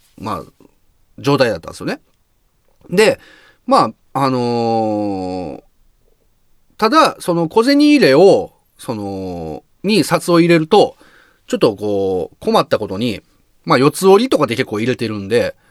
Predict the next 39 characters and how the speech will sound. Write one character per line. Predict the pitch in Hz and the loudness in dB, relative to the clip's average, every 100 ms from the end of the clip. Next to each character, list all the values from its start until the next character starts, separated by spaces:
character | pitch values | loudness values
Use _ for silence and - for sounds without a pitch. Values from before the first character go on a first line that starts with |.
| _ _ _ - | _ _ _ -10
あ | 101 | -8
の、 | 98 | -6
コ | - | -2
ン | 170 202 | 0 2
ビ | 240 | 2
ニ | 311 | 2
と | 156 | 2
か | |
で | 117 | 0
お | 113 | 0
会 | 185 165 | 2 2
計 | 104 | 0
す | 98 107 | -8 -10
る | 101 | -12
と | 98 | -12
き | 101 | -10
に、 | 101 90 | -10 -4
結 | 185 185 | -6 -2
構、 | 117 92 - | -2 -2 -6
こ | 113 | -10
う、 | |
も | 104 98 | -8 -10
う | |
く | - 170 | -6 -4
し | - | -2
ゃ | 196 | -2
く | 196 | -2
し | 202 | 0
ゃ | 240 | 0
と | - | 0
い | |
う | 117 | -2
か、 | 107 | -4
な | 110 | -6
ん | |
て | 104 | -6
い | 98 | -10
う、 | |
も | 85 104 82 | -10 -10 -12